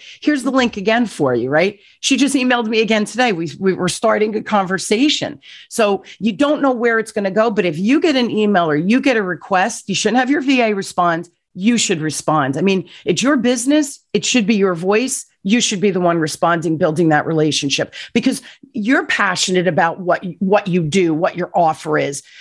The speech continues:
No one else can speak to it as you do. People say to me, "Well, don't you have sales reps for you?" No, <laughs> nobody can do it as good as me. Why would I hand that piece off?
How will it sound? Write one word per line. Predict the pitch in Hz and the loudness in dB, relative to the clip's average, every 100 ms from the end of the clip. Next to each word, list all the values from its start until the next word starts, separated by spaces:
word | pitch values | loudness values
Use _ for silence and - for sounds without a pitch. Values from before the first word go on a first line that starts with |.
| - 220 | -12 -2
No | 262 | 2
one | 330 311 - | 2 0 -2
else | 240 233 | -2 -2
can | - 208 | -2 -2
speak | - - 262 269 - | -2 0 0 -2 -4
to | 202 165 | 0 2
it | 151 143 | 2 2
as | 180 170 | 0 2
you | 240 | 0
do. | 226 165 - 170 | 2 0 -2 -2
People | 285 392 | -2 -2
say | - 247 247 | -2 0 2
to | |
me, | 208 160 - - | 0 -2 -10 -4
"Well, | 247 | 0
don't | 240 247 | 2 2
you | 254 | 0
have | 226 180 | 0 -2
sales | - 160 185 | 0 0 2
reps | 208 247 - | 0 -2 -4
for | - 285 | -2 0
you?" | 285 294 294 311 370 453 508 539 571 539 | 2 2 2 0 -2 0 2 4 4 2
No, | 339 220 180 160 - - - | 4 4 4 2 -6 -10 0
<laughs> | 269 - - 480 - 508 466 | 0 -2 -2 -2 -2 -4 0
nobody | 302 - 240 233 - - - - | 0 2 2 0 -2 -4 -4 0
can | 403 294 269 | 0 0 0
do | 330 302 | 0 2
it | 294 | 2
as | 262 226 | 0 -2
good | 247 247 240 | 0 0 2
as | 240 262 | 0 2
me. | 226 233 262 302 | 2 2 -2 -6
Why | 277 254 381 392 453 415 | -8 -6 0 0 2 2
would | 285 | 2
I | 240 233 | 0 0
hand | 226 247 240 202 190 | 0 0 -2 -4 -2
that | 240 247 - | -2 -2 -6
piece | 233 202 - | -6 -4 0
off? | 254 302 - | 0 0 -4